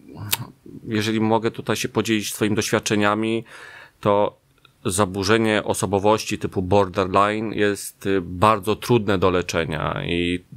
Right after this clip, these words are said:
bardzo trudne do życia i tej osobie oraz też osobom, które żyją z, y, z kimś, kto ma, y, borderline,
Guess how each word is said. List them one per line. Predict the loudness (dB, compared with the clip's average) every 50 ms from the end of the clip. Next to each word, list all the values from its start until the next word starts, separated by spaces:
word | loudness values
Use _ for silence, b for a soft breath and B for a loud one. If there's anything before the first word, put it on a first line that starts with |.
| -14 -8
bardzo | -2 2 2 2 2 0
trudne | -4 -2 0 2 2 2
do | 2 2 2
życia | 2 2 2 2 2 2 2 2 0 -2 -6 B B B B B B B B B B B B B B B B _ _ _ _
i | -2 0
tej | 4 4 4 4
osobie | 4 2 2 2 0 2 2 4 4 4 4 2
oraz | 2 0 0 0 0 0
też | -2 -2 -2
osobom, | -2 -2 0 0 2 2 2 0
które | 0 0 0 2 2
żyją | 4 4 2 2 2 0 -2 -6 -8 -8
z, | -6 -4 0 0 2 4 4 4 2 0 -2 B B B B B B B B B
y, | -6 -4 -4 -4
z | -4 -6 -6 -6 -6 -6 -8 -8
kimś, | -6 -4 -2 -2 -2 -2
kto | -2 -2 -2
ma, | 0 0 -2 -4 -6 -8 -6 -4 -4 -4 -2 -2 -2 -2 0 -2 -2
y, |
borderline, | 0 2 0 0 0 -2 -4 -4 -2 0 0 0 0 -2 -4 -8